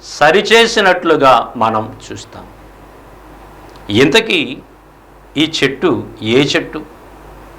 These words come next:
ఇంతకీ బాగు చేసే స్వభావం ఏ చెట్టుకు ఉంది? చాలామంది బైబిల్ పండితులు ఈ చెట్టు బోళం చెట్టు అయి ఉండవచ్చు అని తెలియచేస్తూ ఉన్నారు.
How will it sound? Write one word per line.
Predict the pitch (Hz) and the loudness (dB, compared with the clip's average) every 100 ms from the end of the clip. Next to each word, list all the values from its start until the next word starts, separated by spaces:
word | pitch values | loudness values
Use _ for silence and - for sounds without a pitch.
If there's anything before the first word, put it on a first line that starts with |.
| - - - - - - | -20 -20 -20 -20 -14 -2
ఇంతకీ | 131 165 190 208 185 151 202 - _ _ - _ - - - - - - - 98 | 0 2 0 -2 -4 -4 -8 -14 _ _ -20 _ -20 -20 -20 -20 -20 -20 -20 -2
బాగు | 110 151 196 | 4 4 4
చేసే | 233 247 240 247 | 4 2 4 2
స్వభావం | 233 160 147 151 180 170 113 - - - - - - - - - 107 | 2 2 2 4 4 2 -4 -12 -20 -20 -20 -20 -20 -20 -20 -14 -2
ఏ | 123 | 0
చెట్టుకు | 156 170 156 143 | 0 0 -2 -4
ఉంది? | 123 110 104 104 - - - - - - - - - - | -4 -6 -10 -12 -18 -20 -20 -20 -20 -20 -20 -20 -10 0
చాలామంది | 135 185 220 226 214 | 4 6 6 4 2
బైబిల్ | 202 139 139 165 - | 2 2 2 0 -2
పండితులు | 135 135 135 120 104 - - - - - - - - - - | -4 -4 -8 -10 -12 -16 -20 -20 -20 -20 -20 -20 -20 -10 0
ఈ | 170 180 175 | 0 2 0
చెట్టు | 170 220 190 104 - - _ - - - - - - | 0 0 -2 -2 -12 -20 _ -20 -20 -20 -20 -20 -12
బోళం | 87 123 170 240 | 2 4 6 4
చెట్టు | 240 226 226 | 2 -2 2
అయి | 220 180 | 2 2
ఉండవచ్చు | 165 185 190 190 202 151 - - - - - | 4 4 4 0 -2 -4 -8 -18 -20 -14 -4
అని | 131 | -2
తెలియచేస్తూ | 139 123 123 143 131 - 117 | -2 -2 -2 -2 -6 -8 -10
ఉన్నారు. | 90 87 87 | -10 -10 -10